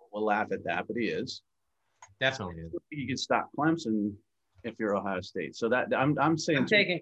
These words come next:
Speaker 2: Clemson.
Speaker 1: Yeah, I got Clemson, even with the hook, <clears throat> seven and a half.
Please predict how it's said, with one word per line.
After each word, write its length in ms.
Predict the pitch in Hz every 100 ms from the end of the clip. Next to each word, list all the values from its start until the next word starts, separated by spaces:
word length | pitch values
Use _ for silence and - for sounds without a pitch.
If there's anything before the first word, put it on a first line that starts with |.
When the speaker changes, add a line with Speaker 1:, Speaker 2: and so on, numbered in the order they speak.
| -
Speaker 2:
Clemson. 400 | 127 104 85 64 - _ _ _ _ _ _ _ - - _ _
Speaker 1:
Yeah, 140 | 151 160
I 60 |
got 140 | 190 208
Clemson, 400 | 202 214 208 180
even 180 | 226 262
with 120 | 220
the 80 | 151
hook, 280 | 175 107 - - -
<clears throat> 420 | 247 208 160 131
seven 280 | - 147 165
and 100 | 160
a 20 | 127
half. 240 | 131 151